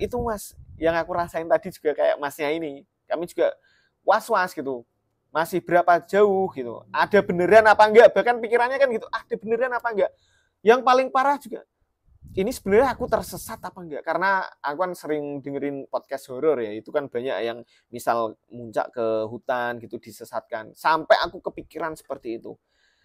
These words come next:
Ya, ini jadi pengalaman yang mungkin tak akan terlupakan sih. Cukup mengesankan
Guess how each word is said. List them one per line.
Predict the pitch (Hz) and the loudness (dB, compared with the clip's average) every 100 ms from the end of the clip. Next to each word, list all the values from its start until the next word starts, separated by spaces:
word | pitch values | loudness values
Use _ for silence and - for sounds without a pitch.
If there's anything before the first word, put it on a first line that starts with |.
| _ _ _ _ _ _ | _ _ _ _ _ _
Ya, | 196 226 - - - | 8 8 6 -4 -6
ini | 165 180 196 190 180 - - - - - - - - - - _ _ _ | -2 0 0 -2 -10 -16 -16 -16 -18 -18 -18 -20 -20 -20 -20 _ _ _
jadi | - 147 165 160 151 151 - | -6 -4 0 2 2 0 -4
pengalaman | 151 147 143 147 156 | -2 0 2 0 0
yang | 151 135 127 104 | 0 -2 -4 -10
mungkin | 131 156 135 | -6 -4 -2
tak | 92 | -2
akan | 123 120 | -2 -2
terlupakan | 120 113 120 117 120 113 | -6 -4 -4 -4 -8 -12
sih. | 104 - _ | -20 -20 _
Cukup | 123 - 156 _ _ _ _ _ _ _ _ _ | -6 -2 -2 _ _ _ _ _ _ _ _ _
mengesankan | 147 160 185 160 151 185 143 107 | -8 -4 0 0 4 4 4 -6